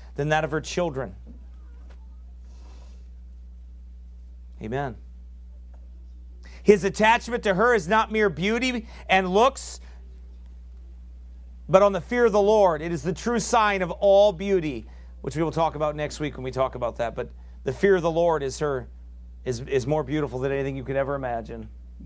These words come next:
You know, things are gonna change in marriage. Uh, uh, you, you first get married, uh, to the time that as you grow older, things change,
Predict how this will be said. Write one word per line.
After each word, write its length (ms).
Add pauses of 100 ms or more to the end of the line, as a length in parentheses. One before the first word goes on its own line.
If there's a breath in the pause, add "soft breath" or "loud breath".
(1200 soft breath)
You 80
know, 80
things 320
are 60
gonna 180
change 400
in 100
marriage. 440
Uh, 120 (320 loud breath)
uh, 60 (420)
you, 400
you 180
first 300
get 160
married, 460 (260 loud breath)
uh, 180
to 140
the 100
time 300
that 160
as 180
you 120
grow 260
older, 420
things 380
change, 640